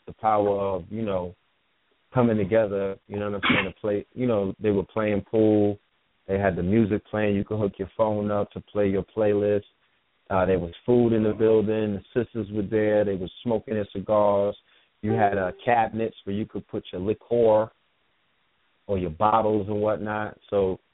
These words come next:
it was real laid back, very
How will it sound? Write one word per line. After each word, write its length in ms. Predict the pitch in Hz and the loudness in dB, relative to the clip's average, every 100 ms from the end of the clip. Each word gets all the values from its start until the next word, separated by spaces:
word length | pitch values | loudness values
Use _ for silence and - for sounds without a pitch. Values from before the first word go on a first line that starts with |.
| _ _ _ _ 110 | _ _ _ _ 0
it 60 | |
was 200 | 123 110 90 | 2 2 0
real 560 | 101 117 117 113 110 107 | 2 4 4 2 0 -2
laid 540 | 95 101 110 107 87 90 | -6 -4 -2 -4 -6 -6
back, 320 | 107 98 - - - _ _ - _ _ _ _ _ - - - - - _ _ _ _ _ 107 | -6 -6 -8 -20 -20 _ _ -20 _ _ _ _ _ -16 -14 -14 -16 -20 _ _ _ _ _ 0
very 260 | 113 101 | 0 0